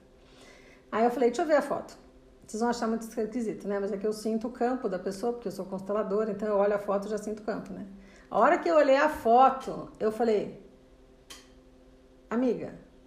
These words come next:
Ctrl C, Ctrl V. Você tá louca?" "Não é, não é, Silvia. Você tá enganada dessa vez. Ele é um fofo. Ele só tem tamanho.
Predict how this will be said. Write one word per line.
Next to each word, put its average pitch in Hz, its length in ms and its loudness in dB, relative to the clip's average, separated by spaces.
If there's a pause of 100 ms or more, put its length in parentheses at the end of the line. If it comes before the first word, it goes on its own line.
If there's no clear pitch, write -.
(300)
Ctrl 302 380 2
C, 233 240 0
Ctrl 262 340 -4
V. 202 220 -4 (2000)
Você - 140 -8
tá 440 160 2
louca?" 226 540 2 (680)
"Não 254 320 4
é, 196 640 -2 (200)
não 240 480 2
é, 208 200 0
Silvia. - 520 -4 (280)
Você - 120 -20
tá 208 120 0
enganada 220 500 0
dessa 220 240 -2
vez. - 420 -10 (1000)
Ele 240 340 6
é 240 300 4
um 254 140 0
fofo. - 500 -4 (1160)
Ele 240 160 6
só 262 160 2
tem 262 200 -2
tamanho. 226 460 0